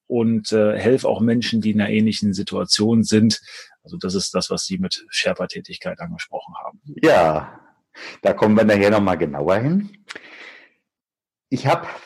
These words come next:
Speaker 2: von Ihnen, äh, gelesen, äh, ich zitiere grad mal, „Hendrik Habermann wird nur dann aktiv,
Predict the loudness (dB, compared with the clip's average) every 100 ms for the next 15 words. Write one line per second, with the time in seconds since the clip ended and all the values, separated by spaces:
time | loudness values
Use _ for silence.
0 | _ -4 -2 2 2 2 2 2 4 2
1 | 2 0 2 0 0 0 -2 -4 _ _
2 | _ _ -4 2 4 6 6 4 0 -6
3 | -2 0 0 -2 0 2 4 2 -4 -20
4 | _ -2 0 0 0 2 4 4 4 4
5 | 2 -2 0 2 4 2 2 -6 -2 0
6 | 0